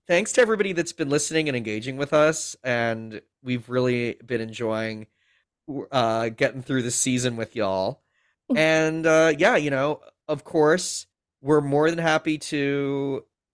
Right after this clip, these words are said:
Speaker 1: bring up anything you want us to bring up on the podcast. You know,
Speaker 2: Doesn't
Speaker 1: as
Speaker 2: even
Speaker 1: we've
Speaker 2: have
Speaker 1: been
Speaker 2: to be
Speaker 1: doing.
Speaker 2: about the show.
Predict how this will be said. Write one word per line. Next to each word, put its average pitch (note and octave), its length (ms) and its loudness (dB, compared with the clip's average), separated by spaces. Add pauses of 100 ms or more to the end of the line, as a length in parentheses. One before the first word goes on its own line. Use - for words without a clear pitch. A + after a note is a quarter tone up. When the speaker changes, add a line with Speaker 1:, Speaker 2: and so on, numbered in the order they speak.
Speaker 1:
bring D3+ 220 2
up C#3 180 2
anything D#3 440 -2
you C#3+ 100 0
want C3+ 180 2
us C3 120 -4
to - 100 -4
bring B2+ 180 0
up A#2+ 180 -2
on A#2+ 120 -2
the A#2+ 80 -8
podcast. A2 880 -4
You C3+ 160 -4
know, B2 60 2
Speaker 2:
Doesn't F#4 160 6
Speaker 1:
as - 60 4
Speaker 2:
even G#4 80 0
Speaker 1:
we've A4 80 6
Speaker 2:
have - 80 0
Speaker 1:
been F4+ 100 4
Speaker 2:
to F#3+ 40 0
be G#3+ 60 -2
Speaker 1:
doing. G#3+ 80 4
Speaker 2:
about F#3 220 2
the F#3 80 -10
show. - 340 -6